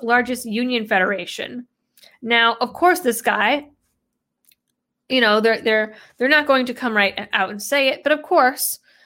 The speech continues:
if he's a union guy, he's gonna vote blue because the blue is the ones that are in favor of unionizing. Anyways,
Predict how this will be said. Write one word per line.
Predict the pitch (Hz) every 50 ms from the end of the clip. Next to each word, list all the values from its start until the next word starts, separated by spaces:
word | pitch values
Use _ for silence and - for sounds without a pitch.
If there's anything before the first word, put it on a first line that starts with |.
| _ _ _
if | 247 247
he's | 311 320 294 269
a | 269 247
union | 226 285 339 349 311 247 220
guy, | 208 214 196 185 185 185 196 240 285 - _ _ _ _
he's | _ - 302 269
gonna | 247 294 294 285 269
vote | 247 269 262 247 220
blue | 208 220 277 349 311 240 214 226 277 294 285 - _ _
because | _ 240 247 - 269 247 226
the | 247 226
blue | 220 254 269 320 349 320 277 262 294 311 - - _ _ _
is | - 247 240
the | 254 269 254
ones | 254 254 254 254
that | 269 254
are | 254 254
in | 247
favor | 247 269 247 254 240 269 269
of | 254
unionizing. | 240 262 311 320 277 214 185 160 269 - - - 226 - 262 254 247 - _ _ _ _ _ _ _ _ _
Anyways, | 285 302 262 - 117 - - -